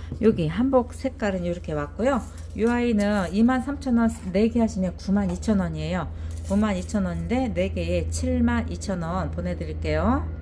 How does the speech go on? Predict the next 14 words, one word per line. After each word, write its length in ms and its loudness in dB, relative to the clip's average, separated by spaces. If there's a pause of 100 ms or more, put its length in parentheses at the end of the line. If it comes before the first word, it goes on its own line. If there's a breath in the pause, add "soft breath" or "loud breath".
자, 260 -4
두 120 -4
번째로 360 2
왔습니다. 680 -6
두 100 -6
번째로는요, 800 2 (100)
요 120 8
아이 200 8
작은 340 6
공방분 600 4
네 240 6
개 320 2
올라왔습니다. 800 0
사각이고요. 840 2